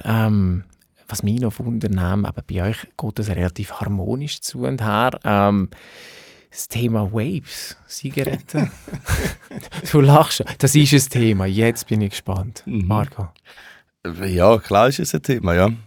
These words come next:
Speaker 2: Genauso wie bei uns einfach Zigaretten das Thema gewesen sind in der Oberstufe.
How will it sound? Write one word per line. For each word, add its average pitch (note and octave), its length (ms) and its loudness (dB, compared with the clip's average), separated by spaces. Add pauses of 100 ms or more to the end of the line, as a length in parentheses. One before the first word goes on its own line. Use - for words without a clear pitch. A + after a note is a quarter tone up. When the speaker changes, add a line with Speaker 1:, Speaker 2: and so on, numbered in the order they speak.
(240)
Speaker 2:
Genauso F#2+ 440 2
wie G2 240 0 (240)
bei G2+ 100 2
uns F#2+ 100 0
einfach F2+ 200 2
Zigaretten A2+ 480 2
das A#2 160 -2
Thema A2+ 300 2
gewesen A2+ 200 0
sind G#2+ 160 0
in G#2+ 60 0
der G#2 80 4
Oberstufe. A2 760 0